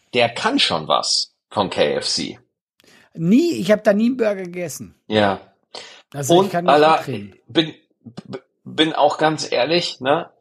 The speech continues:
Speaker 1: Ich hab's jetzt
Speaker 2: Mhm.
Speaker 1: wieder neulich in Hamburg, hab ich's erst wieder gemacht, bevor ich da im, im Schmidt-Tivoli gespielt hab. Da geh ich auch schon mal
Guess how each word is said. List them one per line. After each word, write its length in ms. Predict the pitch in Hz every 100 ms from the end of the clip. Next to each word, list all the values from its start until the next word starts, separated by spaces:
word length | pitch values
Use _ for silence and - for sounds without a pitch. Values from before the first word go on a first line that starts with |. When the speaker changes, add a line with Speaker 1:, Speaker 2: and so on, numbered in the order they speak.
| 110
Speaker 1:
Ich 240 | - 123 -
hab's 160 | 147
jetzt 160 | 147 135
Speaker 2:
Mhm. 40 | 127
Speaker 1:
wieder 160 | 135
neulich 340 | 127 131 160 127
in 160 | 104
Hamburg, 440 | 123 160 123 98 -
hab 120 | 78
ich's 140 | 78
erst 260 | - 76 80
wieder 180 | 76 71
gemacht, 340 | 76 87 -
bevor 300 | 113 110 104
ich 240 | 104 - 85
da 200 | 98 95
im, 360 | - 90 87
im 460 | - 87 85 80 78
Schmidt-Tivoli 540 | - 127 120 143 120 87
gespielt 320 | 82 - 78
hab. 220 | 92 85 _ _ _ _ _ _
Da 180 | - 104
geh 420 | - 120 147 208 -
ich 300 | 170 - -
auch 260 | 123 160
schon 320 | - 160 156
mal 520 | 143 123 139 170 180